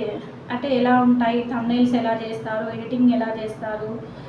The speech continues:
ఇంకా బ్యాక్‌గ్రౌండ్ వాయిస్ ఎలా ఇస్తారు, అసలు షూటింగ్, ఆ, షూట్ ఎలా చేస్తారు ఒక్కొక్క వీడియోని అని చెప్పేసి, ఆ, నేను అవన్నీ చూసి తెలుసుకొని అక్కడి నుంచి, ఆ, ఫస్ట్ వీడియో షూట్ చేసుకుని తర్వాత వాయిస్ ఇవ్వడం స్టార్ట్ చేశాను, బ్యాక్‌గ్రౌండ్ వాయిస్.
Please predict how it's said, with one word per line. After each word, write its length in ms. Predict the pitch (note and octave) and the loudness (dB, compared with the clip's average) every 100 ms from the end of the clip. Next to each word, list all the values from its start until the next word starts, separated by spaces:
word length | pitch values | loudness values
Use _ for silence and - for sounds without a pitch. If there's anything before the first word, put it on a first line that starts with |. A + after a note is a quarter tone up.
| - | -2
ఇంకా 220 | B3 B3 | 0 2
బ్యాక్‌గ్రౌండ్ 580 | A#3+ A#3 A3 A#3 C4 B3 | 0 -2 -2 2 2 2
వాయిస్ 280 | A3 A#3 A#3+ | 2 0 -2
ఎలా 160 | A#3 | 0
ఇస్తారు, 560 | G#3+ A3 - A#3 A3 A3 | -2 -2 -4 -4 -4 -2
అసలు 240 | A#3 B3+ | -2 -2
షూటింగ్, 800 | B3 A#3+ - - C4+ C4 C#4+ B3+ | -4 -6 -10 -2 0 4 4 4
ఆ, 160 | A3+ A3 | 2 0
షూట్ 280 | A#3+ C#4+ C4 | -4 -4 -4
ఎలా 360 | A#3 A3 A3+ | -4 -4 -4
చేస్తారు 500 | A3 - A3+ G#3+ A3+ | -6 -6 -4 -2 -4
ఒక్కొక్క 300 | A#3 A#3 A#3 A3+ G#3+ G#3+ G#3 D#4 | -4 -6 -4 -2 -2 -2 -4 -6
వీడియోని 560 | A#3+ A#3 A3+ A3+ A3 A3 | -6 -6 -6 -6 -6 -6
అని 160 | A3 | -6
చెప్పేసి, 440 | A3 G#3+ G#3+ G#3+ G4 C5 - - - - - | -6 -8 -8 -6 -8 -8 -12 -14 -14 -10 -4
ఆ, 60 | |
నేను 160 | A#3+ B3 | 2 4
అవన్నీ 300 | A#3 A#3+ C4 C4 | 4 4 4 2
చూసి 240 | B3 B3 | 0 0
తెలుసుకొని 600 | B3 B3+ A#3+ A#3 C4 C4 | 0 0 0 -2 0 2
అక్కడి 360 | D#4+ - C4+ B3+ | 2 0 0 4
నుంచి, 360 | B3+ B3+ - B4+ - - - - - - | 6 4 2 -4 -4 -10 -16 -16 -12 -6
ఆ, 100 | A#3+ A#3 A#3 A3+ G#3+ A3 D#4+ C4+ | -2 -2 -2 -4 -8 -8 -6 -4
ఫస్ట్ 300 | B3 - F4 F#4+ E4+ C4 - - - - G#3 A3+ | -4 -6 -4 -2 0 -2 -4 -10 -14 -12 -10 -4
వీడియో 320 | A#3 C4+ D4+ | 2 4 4
షూట్ 320 | D#4 D4 C4 C4+ | 2 0 0 2
చేసుకుని 400 | C4 C4+ D#4 E4 | 2 2 0 0
తర్వాత 240 | C4 C4 | 0 0
వాయిస్ 380 | C4 B3 B3+ B3+ | 0 2 2 4
ఇవ్వడం 260 | B3+ C4 | 2 2
స్టార్ట్ 380 | C4+ C4+ A3+ G#3+ | 2 0 -4 -2
చేశాను, 360 | A#3+ A#3 A3 C4 | -4 -2 -2 0
బ్యాక్‌గ్రౌండ్ 480 | B3+ G3+ A3+ A3+ G#3+ | 0 -4 -6 -4 -4
వాయిస్. 320 | G#3 G3+ | -4 -4